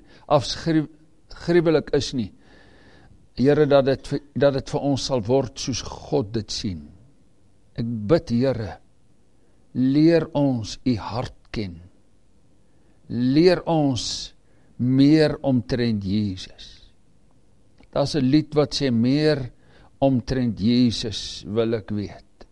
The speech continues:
Ek wil bid, Here, skep daardie honger in elkeen van ons hart.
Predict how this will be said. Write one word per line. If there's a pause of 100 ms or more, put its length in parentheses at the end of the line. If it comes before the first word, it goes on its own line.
Ek
wil
bid,
Here, (600)
skep
daardie
honger
in
elkeen
van
ons
hart.